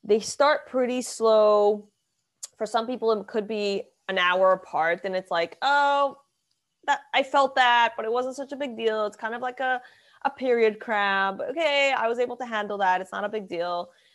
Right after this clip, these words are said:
And then it's, let's say, thirty seconds, and then you wait an hour, and then another thirty seconds, and then you wait an hour and another thirty seconds. It could start like that, or it could start as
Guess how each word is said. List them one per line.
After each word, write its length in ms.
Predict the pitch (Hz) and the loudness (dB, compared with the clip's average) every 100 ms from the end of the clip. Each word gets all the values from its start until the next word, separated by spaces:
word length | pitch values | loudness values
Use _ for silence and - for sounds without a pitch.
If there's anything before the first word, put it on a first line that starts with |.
| _ | _
And 120 | 202 208 | -4 0
then 120 | 202 | 0
it's, 200 | 202 - | -2 -4
let's 160 | 214 | -6
say, 120 | 208 196 | -4 0
thirty 340 | 262 285 277 | 4 4 2
seconds, 540 | 285 247 247 233 226 | 0 -2 0 -4 -4
and 100 | 208 | -4
then 100 | 196 | -6
you 60 | 196 | -2
wait 180 | 196 214 | 0 0
an 120 | 226 | 0
hour, 200 | 202 202 | 0 0
and 100 | 196 | -2
then 100 | 175 | -6
another 320 | 175 240 302 | -4 -2 -2
thirty 260 | 302 277 262 | -2 -6 -6
seconds, 540 | - 233 - 220 220 | -8 -8 -6 -8 -6
and 100 | 196 | -8
then 60 | 180 | -8
you 60 | |
wait 180 | 185 214 | -4 -2
an 100 | 220 | -2
hour 100 | 196 | -6
and 100 | 185 | -8
another 340 | 170 180 247 302 | -10 -8 -6 -4
thirty 260 | 285 277 | -4 -4
seconds. 540 | 262 233 226 208 208 - | -4 -6 -6 -8 -10 -14
It 80 | 196 | -12
could 120 | 240 | -8
start 240 | - 214 | -4 -2
like 140 | 202 202 | -2 -2
that, 220 | 180 175 | -2 0
or 80 | 196 | -2
it 60 | |
could 160 | 202 220 | -4 -10
start 260 | - 240 226 | -2 0 2
as 220 | 208 208 | 0 0